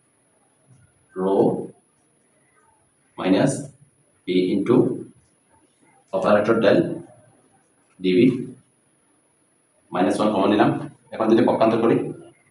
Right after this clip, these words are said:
এটা প্লাস হয়ে যাবে, is equal to জিরো।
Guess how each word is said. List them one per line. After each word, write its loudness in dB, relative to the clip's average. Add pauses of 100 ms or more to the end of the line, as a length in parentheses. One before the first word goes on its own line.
এটা -4
প্লাস 0
হয়ে 2
যাবে, 4 (360)
is -10
equal -2
to 0 (680)
জিরো। 0